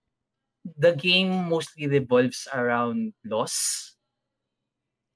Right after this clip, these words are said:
So, ayoko nang sabihin kung ano nangyari. Basta,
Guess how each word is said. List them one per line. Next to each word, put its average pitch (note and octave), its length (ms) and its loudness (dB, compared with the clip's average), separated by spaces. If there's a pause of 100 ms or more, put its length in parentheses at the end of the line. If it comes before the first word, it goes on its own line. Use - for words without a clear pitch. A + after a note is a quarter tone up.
(800)
So, C#3 640 4
ayoko D3+ 320 4
nang F3+ 160 0
sabihin D3+ 400 2
kung C#3+ 80 0
ano C#3+ 160 2
nangyari. C3 400 2
Basta, D3+ 720 0